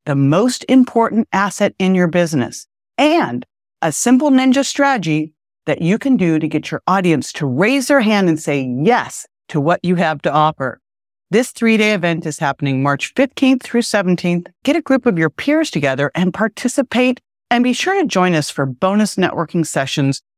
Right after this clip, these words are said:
designed to help you find your perfect collaborative partners. One of the top strategies, by the way, that I use to build my multi-million dollar health business.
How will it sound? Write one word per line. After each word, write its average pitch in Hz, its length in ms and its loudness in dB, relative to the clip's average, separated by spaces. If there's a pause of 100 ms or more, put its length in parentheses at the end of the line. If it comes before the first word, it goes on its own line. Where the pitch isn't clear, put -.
(100)
designed 175 380 0
to 160 40 -6
help 190 220 -2
you 190 100 0
find 175 300 -2
your 160 100 -4 (260)
perfect 277 380 -2 (160)
collaborative 190 480 0
partners. 127 540 -4 (380)
One 185 180 2
of 170 80 -2
the 160 80 -8
top - 400 -6
strategies, 196 560 -2
by 151 160 -2
the 147 100 -2
way, 151 140 2
that 139 200 -2
I 220 220 -6
use 156 360 0
to 180 100 -6
build 151 260 -2
my 151 160 -2
multi-million 156 880 0
dollar 143 260 0
health 151 340 -4
business. 156 480 -2